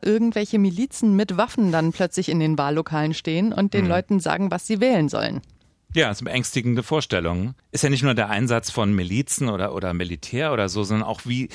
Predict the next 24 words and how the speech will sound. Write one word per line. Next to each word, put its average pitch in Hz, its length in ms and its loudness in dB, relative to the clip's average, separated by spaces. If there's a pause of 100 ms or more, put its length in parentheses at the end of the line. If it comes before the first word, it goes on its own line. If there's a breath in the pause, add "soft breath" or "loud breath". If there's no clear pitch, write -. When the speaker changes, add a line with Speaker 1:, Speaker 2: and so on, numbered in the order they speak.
(180 loud breath)
Speaker 2:
Trump 131 440 -2
eigentlich 127 580 -2
im 110 140 0
Vorfeld 147 800 -2 (260 loud breath)
schon 123 420 0 (240 loud breath)
so 117 180 -4
eine 117 200 -2
Stimmung 226 420 2
dafür 98 320 -2
erzeugt, 92 480 -2
wie 113 80 -2
er 127 80 0
schon 131 320 0 (300 loud breath)
dabei 117 380 -2
ist, - 360 0
eigentlich, 107 640 -2
äh, 104 200 2
die 101 120 -2
demokratische 110 640 -2
Institution 110 580 -2
zu - 80 -4
beschädigen. 104 480 0
Also 95 120 0
er 90 60 -2